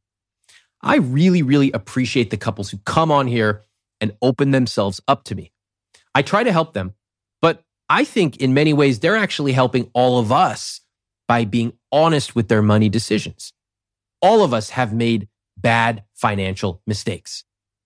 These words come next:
And these couples are doing a service by sharing what they did and why. You know, most people have never, ever considered that they can buy a house, sell it for the same price, and actually lose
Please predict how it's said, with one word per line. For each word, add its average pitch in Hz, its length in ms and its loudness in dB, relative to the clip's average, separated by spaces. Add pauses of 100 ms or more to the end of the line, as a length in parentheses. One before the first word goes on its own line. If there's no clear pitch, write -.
(300)
And 107 120 0
these - 140 0
couples 131 340 -2
are 104 60 2
doing 98 380 0
a 98 100 -4
service 92 760 -4 (580)
by 95 140 0
sharing 95 680 0 (360)
what - 200 -6
they 285 140 2
did 90 220 -4
and 87 160 -4
why. 120 320 -6 (1200)
You 160 60 4
know, 190 100 4
most 202 260 0
people 202 240 0
have 147 140 2
never, 139 420 0 (460)
ever 147 320 0
considered 113 500 -2
that 104 140 -2
they 123 100 2
can 107 180 -4
buy 104 260 0
a 170 80 0
house, 107 440 -4 (580)
sell 214 440 0
it - 100 -2
for 135 140 -2
the 113 80 -2
same 117 320 0
price, 98 420 -2 (320)
and 131 100 0
actually 247 380 -2
lose 139 400 2